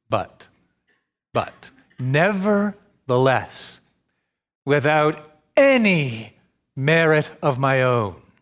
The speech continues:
out of sheer, I love that word, sheer grace, superabounding grace. Here's what God does.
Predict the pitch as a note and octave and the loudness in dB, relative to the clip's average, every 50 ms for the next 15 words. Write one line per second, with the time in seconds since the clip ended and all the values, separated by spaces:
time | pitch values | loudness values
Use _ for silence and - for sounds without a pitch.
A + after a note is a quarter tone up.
0 | _ _ _ _ _ _ _ _ _ _ _ _ _ _ _ _ _ _ _ - | _ _ _ _ _ _ _ _ _ _ _ _ _ _ _ _ _ _ _ -2
1 | F3 F3 E3+ E3+ E3 D3 E3+ D#3 D3+ C3 - - - - - - - - B3+ B3+ | 0 2 4 4 2 2 2 0 0 -2 -2 -2 0 0 0 0 0 2 4 4
2 | B3+ B3 A#3 G3+ F3+ D#3+ C#3+ C3 B2 A#2+ B2+ C#3 D3 C#3 B2+ C#3 C#3+ C#3+ D3 E3 | 6 6 6 4 4 4 2 2 0 2 2 2 2 2 2 2 2 2 2 0
3 | D#3+ B2 A#2 G#2+ - - - - - - - - - C4+ C#4+ C#4+ C4+ B3+ A3+ G3 | -2 -2 -4 -4 -4 -4 -2 -2 0 0 0 0 2 4 6 6 6 6 4 4
4 | F3 D#3 D#3 D3+ C3+ - F3 D3+ D#3+ E3+ E3+ D#3+ B2+ A2+ - - - - - - | 4 2 2 0 -2 -2 0 2 4 4 4 4 2 -2 -6 -14 -20 -20 -20 -18
5 | - - - - _ _ _ _ _ _ _ - - - - - - C#4 C4 A#3+ | -18 -18 -20 -20 _ _ _ _ _ _ _ -10 -6 -4 -4 0 2 2 2 2
6 | - A#3 G#3+ F#3+ F#3 F3 C3 B2+ C3 A3 A3 A#3+ C4 B3+ A#3+ G#3+ F#3+ D#3+ D#3+ C#3+ | 2 2 2 4 2 2 0 0 0 2 4 4 4 4 4 4 4 2 0 0
7 | C3+ C3 C3+ C3+ C#3 B2 G#2 - - - - - - - _ _ _ _ _ _ | -2 -2 0 2 2 2 0 -2 -8 -16 -20 -20 -20 -20 _ _ _ _ _ _
8 | _ _ _ _ _ _ _ - D3 D#3 D#3+ D#3+ C#3 D3 C#3+ B2+ C3 C3+ B2+ B2 | _ _ _ _ _ _ _ -4 0 0 2 2 2 0 0 2 2 2 2 2
9 | A#2+ A2+ A#2 G#2+ G2+ F#2 - - - | 0 -2 -4 -4 -4 -6 -10 -16 -20